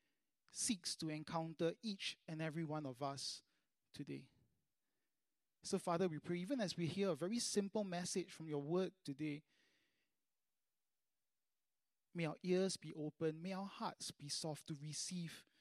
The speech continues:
perhaps, that confirmation that you have been looking out for us, you've been seeking after us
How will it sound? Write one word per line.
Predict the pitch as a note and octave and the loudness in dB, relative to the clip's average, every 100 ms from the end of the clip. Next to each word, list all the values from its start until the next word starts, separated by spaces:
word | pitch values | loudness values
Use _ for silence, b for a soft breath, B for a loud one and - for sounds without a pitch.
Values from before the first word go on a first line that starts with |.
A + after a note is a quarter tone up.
| b b b | b b b
perhaps, | F#3 E3+ F3 - - - _ _ _ _ _ _ _ _ - | -2 0 -2 -2 -4 -6 _ _ _ _ _ _ _ _ -4
that | F3 - | -4 -2
confirmation | - G#3 A3 G3+ E3 D#3+ - E3+ C#3+ C3+ - _ _ _ _ _ _ _ - | -2 0 2 2 2 0 0 0 -2 -8 -20 _ _ _ _ _ _ _ -4
that | E3 C#3+ | -4 0
you | D#3+ | 0
have | D3+ | 2
been | D3+ D3 | 0 -2
looking | D#3+ F3 E3 | -4 -4 -4
out | D#3 - | -4 -4
for | D3 D3 | -4 -2
us, | D3 - | -4 -4
you've | D3 | -4
been | D#3+ | -4
seeking | - F3+ E3+ F#3 F3 | -4 -6 -4 -4 -4
after | D3 - D3+ | -6 -4 -4
us | - D3 - | -4 -6 -8